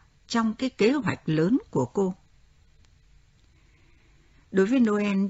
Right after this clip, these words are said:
trong quan hệ của họ, chẳng có gì riêng tư cả, bởi vì cô chẳng thể chỉ cho đi cái gì của riêng mình. Cô đã hai lần phạm sai lầm, và cô sẽ không bao giờ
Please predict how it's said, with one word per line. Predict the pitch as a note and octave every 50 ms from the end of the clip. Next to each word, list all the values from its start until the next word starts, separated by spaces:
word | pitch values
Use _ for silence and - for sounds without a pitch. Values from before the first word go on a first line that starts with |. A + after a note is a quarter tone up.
| -
trong | - - A#3+ A3+ A3
quan | - A3+ A3+ F#3
hệ | - E3+ C3+ B2
của | - - D3 C3
họ, | A#2+ B2+ C3+ B2 A#2 - - - _ - _ _ _
chẳng | - A3+ F#3+ E3
có | - C4 D4+
gì | C#4 - E3+ E3 D3 C3+
riêng | B2+ C3 - - B3 B3 A3+ A3+
tư | - B3+ A#3+ A3 F#3 -
cả, | - D#3 B2 A2+ A#2+ - _ _ _ _ _ _ - - _ - - -
bởi | G#3 G3
vì | F3+ F#3+ G3+ G#3 G3+ -
cô | - C#4 C4+ -
chẳng | - G#3 E3+ D3 C3+
thể | - - F#3+ D#3+ D3 C3 A#2+ - -
chỉ | - F3+ E3+ C#3+ C3 A#2
cho | - - C4 C4
đi | A3+ B3+ B3+
cái | B3 - - A#3+ D4 F4 -
gì | - E3+ D#3+ C#3+ A#2+ -
của | - E3 D#3
riêng | C3+ - A3+ A#3 A3 E3 D3
mình. | C#3 C3+ A2+ A2+ B2+ C#3+ - _ _ _ _ _ _ _ _ _ _ _ _ _ _ _ _ _ _ _
Cô | - A3 A3
đã | F#3+ A3 B3+ C4 A#3+
hai | - B3+ A#3+ A#3 A3 F#3+
lần | D#3 C#3+ D3 C#3 B2 A2+ B2+
phạm | - - E3 D3+ - - C3+
sai | - - G#3+ G#3+ G3
lầm, | D#3+ C#3 C#3 B2+ B2 G#2+ - - - - - - - - - - _ _
và | F3+ G3+ G3
cô | - - C4+
sẽ | B3+ - - - C#4+
không | - - C#4+ C#4
bao | C4+ C#4 C#4 C4+
giờ | G3 - - E3 D#3+ D3 C3+